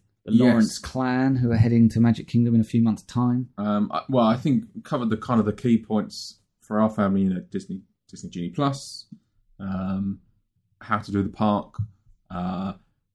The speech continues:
Speaker 2: thoughts on the fireworks, Tom? This is obviously your first time holding them, waiting for them, and
Speaker 1: Uh, they, they were good, yeah, they were good as far as fireworks go. The most impressive, uh, you know, there was quite lots of projection stuff happening on the castle, which I must say I did not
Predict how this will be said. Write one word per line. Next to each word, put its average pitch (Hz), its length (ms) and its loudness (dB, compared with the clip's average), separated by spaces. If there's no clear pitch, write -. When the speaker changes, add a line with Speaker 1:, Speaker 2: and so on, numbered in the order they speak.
Speaker 2:
thoughts 175 280 -2
on 156 60 0
the 147 60 0
fireworks, 139 560 2
Tom? 95 320 -4
This 110 200 -10
is 117 60 0
obviously 110 260 -2
your - 80 -6
first 113 200 -4
time 107 380 2
holding 107 380 0
them, 104 320 0
waiting 113 220 0
for 107 200 -4
them, 104 260 0
and 101 200 -6
Speaker 1:
Uh, 156 140 4
they, 196 220 6
they 214 160 6
were 226 100 6
good, 220 300 6
yeah, 214 120 8
they 185 120 6
were 180 100 4
good 208 180 2
as 170 100 -4
far 185 140 2
as 151 120 2
fireworks 147 440 2
go. 127 140 0
The 127 120 2
most 156 240 2
impressive, 143 680 -2
uh, 147 140 -4
you 143 80 8
know, 127 80 8
there 135 80 8
was 135 120 4
quite - 220 -2
lots 113 560 -4
of 113 80 -12
projection 113 460 -2
stuff 110 240 -4
happening 113 320 -2
on 101 80 0
the 101 80 -4
castle, 110 440 0
which 98 200 -6
I - 20 0
must 107 220 0
say 110 80 -10
I 107 80 -4
did 104 160 0
not 107 200 2